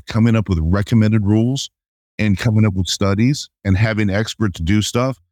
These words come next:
But when you actually want to make a regulation, in order for it to be effective as the rule of law, where you and I could be fined for something or put in jail,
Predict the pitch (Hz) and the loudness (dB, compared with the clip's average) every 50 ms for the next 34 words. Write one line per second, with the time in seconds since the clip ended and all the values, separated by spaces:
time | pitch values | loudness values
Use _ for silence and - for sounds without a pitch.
0 | _ _ _ _ - 117 120 117 110 110 117 123 139 127 - 151 135 135 131 127 | _ _ _ _ -2 0 2 2 2 2 0 0 -2 -2 -2 0 0 2 4 4
1 | 117 117 123 113 113 104 98 110 117 110 107 101 104 113 127 135 - - 92 85 | 4 4 2 2 0 -2 0 0 0 0 0 0 2 2 0 0 -2 -2 -2 0
2 | 82 95 - - 104 104 95 107 113 123 113 - 120 113 - - 101 92 104 101 | 0 0 0 0 0 2 2 2 0 0 0 0 -2 -2 -2 -2 -2 0 0 0
3 | 95 90 - - 135 147 151 - - 131 98 101 98 95 85 - 95 90 104 107 | 0 -2 -4 -4 -4 -4 -4 -4 -2 -2 0 0 -2 -2 -2 -2 -2 0 2 2
4 | 101 95 90 87 101 120 131 120 107 92 87 80 90 90 90 92 101 113 120 113 | 2 0 0 0 0 0 0 0 0 0 0 0 0 0 0 2 2 2 2 2
5 | 104 98 98 107 104 98 - 101 92 95 90 87 - - 98 95 98 104 113 113 | 2 0 0 0 -2 -2 -4 -4 -2 -2 -2 -2 -2 -2 -2 0 0 0 0 -2
6 | - - 101 87 - 101 95 92 - 98 92 85 - 117 104 101 92 85 127 143 | -4 -4 -6 -4 -4 -4 -4 -4 -4 -2 -4 -2 -2 0 0 0 0 0 0 0
7 | 160 143 120 120 113 | 0 0 0 -2 -4